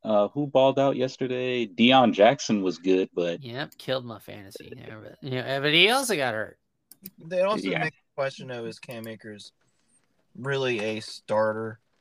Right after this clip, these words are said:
Speaker 3: or is he just a role player?
Speaker 1: Uh, he's probably a role player, uh, two down back.
Speaker 3: Yeah,
Speaker 2: Okay.
Speaker 3: I'm thinking more or less like D'Angelo Williams and,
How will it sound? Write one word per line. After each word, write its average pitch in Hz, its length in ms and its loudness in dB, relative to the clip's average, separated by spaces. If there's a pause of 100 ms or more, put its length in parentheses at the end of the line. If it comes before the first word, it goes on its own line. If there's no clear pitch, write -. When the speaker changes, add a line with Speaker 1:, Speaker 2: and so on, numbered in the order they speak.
(500)
Speaker 3:
or 127 160 2
is 120 160 -2
he 123 100 -4
just 117 220 -6
a 104 60 -2
role 98 420 -4
player? - 440 -10 (600)
Speaker 1:
Uh, 120 400 10
he's 156 360 -2
probably 131 360 6
a 95 40 2
role 98 240 4
player, 95 540 2 (180)
uh, 92 280 -2
two 98 180 -6
down 85 320 2
back. 78 400 -10 (840)
Speaker 3:
Yeah, 101 260 -4
Speaker 2:
Okay. - 80 -10 (100)
Speaker 3:
I'm 180 160 -6
thinking 165 480 0
more 139 200 4
or 135 80 2
less 131 320 -2
like 107 180 0
D'Angelo 113 540 -4
Williams 110 960 -4
and, 95 260 -8